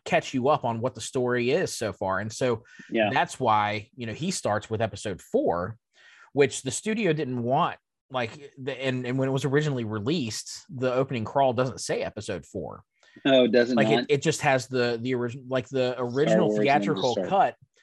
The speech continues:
Speaker 1: It's just Star Wars, and then the crawl starts, and you get, you're, you're getting into the story because
Speaker 2: Yeah.
Speaker 1: I, I think it was that Fox didn't want people to think that they,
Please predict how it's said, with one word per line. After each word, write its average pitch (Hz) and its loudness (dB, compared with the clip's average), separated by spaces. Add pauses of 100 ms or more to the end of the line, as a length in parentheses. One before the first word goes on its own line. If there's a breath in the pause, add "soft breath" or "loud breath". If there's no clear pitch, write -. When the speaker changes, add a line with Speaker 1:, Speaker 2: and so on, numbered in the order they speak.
(240)
Speaker 1:
It's 131 -2
just 117 -8
Star 156 2
Wars, 151 4
and 131 -4
then 131 -2
the 120 -6
crawl 135 2
starts, 135 0
and 113 -8
you 120 -6
get, 127 -2 (380)
you're, 123 -4
you're 123 -4
getting 127 0
into 113 -4
the 101 -8
story 101 -2 (400 soft breath)
because 135 4 (720)
Speaker 2:
Yeah. 135 2
Speaker 1:
I, 139 4
I 131 2
think 151 -2
it 143 4
was 120 0
that - -8
Fox 131 -2
didn't 131 -2
want 117 -4 (140)
people 120 -4
to 113 -6
think 120 -8
that 107 -6
they, 113 -4